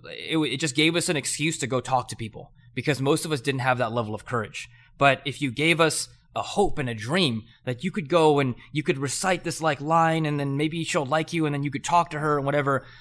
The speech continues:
uh, that was all it took for a lot of us to at least get the initial courage to go up and talk. And that was something most of us didn't have in our, in our childhood and our background.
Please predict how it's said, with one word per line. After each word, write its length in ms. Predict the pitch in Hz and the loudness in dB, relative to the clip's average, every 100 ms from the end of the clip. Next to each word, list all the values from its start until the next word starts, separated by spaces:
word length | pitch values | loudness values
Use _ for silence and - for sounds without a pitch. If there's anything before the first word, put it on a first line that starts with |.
| - | -8
uh, 260 | 123 123 123 127 | -4 -2 0 2
that 120 | 180 | 4
was 160 | 208 | 6
all 180 | 180 175 | 6 4
it 120 | 143 - | 2 0
took 160 | 220 | -2
for 120 | - 151 | 4 4
a 40 | |
lot 200 | 127 127 | 6 4
of 80 | 127 | 2
us 160 | 127 | -4
to 180 | - 135 | -2 -2
at 100 | 120 | -2
least 360 | 123 143 156 - | -4 -6 -6 -2
get 240 | 143 - | -2 -2
the 80 | 131 | -6
initial 360 | 131 143 - 123 | -4 -2 -2 -4
courage 500 | - 156 127 113 - | -2 -2 -2 -2 -6
to 80 | |
go 240 | 113 127 131 | -4 -2 -2
up 100 | 117 | -4
and 120 | 107 | -8
talk. 400 | - 127 - - - - _ 120 | -6 -4 -4 -10 -20 -20 _ -2
And 80 | |
that 80 | 135 | 0
was 100 | 139 | 0
something 240 | 165 147 131 | -2 -2 -2
most 300 | 131 135 139 | -2 -2 -4
of 40 | |
us 80 | 117 | -6
didn't 200 | 127 123 | -6 -6
have 280 | 127 120 117 | -4 -4 -2
in 60 | |
our, 260 | 110 107 104 - - | -4 -4 -6 -14 -14
in 80 | 110 | -10
our 80 | |
childhood 420 | - 123 117 117 110 | -8 -6 -6 -6 -8
and 80 | |
our 60 | 107 | -8
background. 480 | 113 117 117 101 | -6 -6 -6 -10